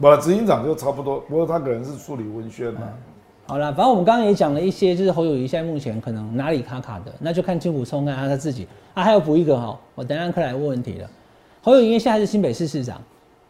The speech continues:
Speaker 2: 所以目前这个阶段啊，等到选，选举激烈的时候再说。现在目前七月的时候，我跟大家讲，侯友宜他跟总部人交代说，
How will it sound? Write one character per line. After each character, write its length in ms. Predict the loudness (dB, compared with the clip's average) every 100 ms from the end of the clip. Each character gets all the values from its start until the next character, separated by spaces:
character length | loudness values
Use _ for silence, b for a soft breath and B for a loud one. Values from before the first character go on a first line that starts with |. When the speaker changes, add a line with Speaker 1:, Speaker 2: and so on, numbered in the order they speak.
| _
Speaker 2:
所 160 | 4 6
以 60 |
目 260 | 8 6 6
前 220 | 2 -2
这 60 | 0
个 100 | 0
阶 160 | 0
段 180 | 0 -2
啊， 180 | -6 -16 -8
等 100 | -2
到 140 | -2
选， 200 | 0 -2 -4
选 280 | 0 2
举 200 | 2 0
激 280 | -4 -4 -2
烈 180 | 2 4
的 60 | 2
时 100 | 0
候 80 | 0
再 180 | -2
说。 240 | -4 -8 -10
现 280 | 0 2 4
在 140 | 2
目 60 | 0
前 180 | 0
七 200 | -4 -2
月 100 | 0
的 80 | 2
时 60 | 0
候， 80 | -2
我 40 |
跟 120 | -2
大 100 | -4
家 80 | -6
讲， 160 | -8 -10 b b b b
侯 180 | 2 4
友 20 |
宜 160 | 6 4
他 160 | 2
跟 200 | 2 2
总 180 | 0 0
部 140 | 2 2
人 120 | 2
交 120 | 0
代 160 | -2 -2
说， 200 | -4